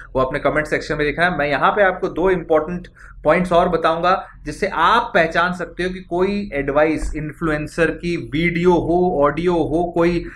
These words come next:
रिकमेंडेशन हो, वो कितनी अच्छी है या नहीं, उसको समझने के लिए आपको दो चीज़ समझनी है कि is the person giving you advice actually where you want to be in your life? ये है, क्या वो पर्सन जो आपको एडवाइस दे रहा है,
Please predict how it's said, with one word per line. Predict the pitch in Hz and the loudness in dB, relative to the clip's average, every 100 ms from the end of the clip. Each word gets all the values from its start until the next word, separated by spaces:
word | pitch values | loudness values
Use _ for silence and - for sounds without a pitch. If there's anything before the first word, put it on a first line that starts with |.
| - | -2
रिकमेंडेशन | 143 160 185 185 185 175 170 170 160 | 2 4 6 6 6 4 0 0 0
हो, | 170 | 2
वो | 175 175 - | 2 0 0
कितनी | 156 202 180 185 | 0 0 2 2
अच्छी | - - 156 | 0 -2 2
है | 151 156 | 4 4
या | 147 | 4
नहीं, | 131 147 180 - - 170 | 0 -4 -6 -10 -12 -10
उसको | 170 196 | -4 -2
समझने | 165 147 147 143 | 0 -2 -4 -4
के | 147 | 2
लिए | 143 | 2
आपको | 135 - | 2 -2
दो | 131 135 151 | -2 -2 -2
चीज़ | 147 131 | -4 -6
समझनी | 113 98 90 90 | -4 -6 -6 -8
है | 90 - - - - | -10 -14 -20 -20 0
कि | 220 226 185 | 2 4 4
is | 226 | 4
the | 262 | 4
person | 226 247 | 4 4
giving | 247 175 180 208 | 2 2 2 0
you | 214 202 | 2 4
advice | 151 135 135 160 185 185 - 156 | 4 4 4 4 2 0 -2 -2
actually | 156 - 196 202 180 | -2 -4 -2 0 0
where | 127 160 170 165 131 | 2 4 4 2 0
you | 160 135 | 0 0
want | 120 143 | 0 -2
to | - 156 | -2 -4
be | 147 151 131 | 0 0 0
in | 131 | 2
your | 139 120 | 2 2
life? | 120 139 170 - - 131 | 2 2 2 -4 -16 -4
ये | 151 185 | 2 2
है, | 160 180 202 - - - | 4 2 0 -6 -6 2
क्या | 208 | 4
वो | 240 254 254 | 6 4 6
पर्सन | 196 185 220 151 143 | 2 4 2 2 4
जो | 185 | 4
आपको | 175 - 196 | 2 2 2
एडवाइस | 160 165 175 | 4 2 2
दे | 165 160 | 0 2
रहा | 151 | 2
है, | 143 147 175 - | 2 -2 -4 -10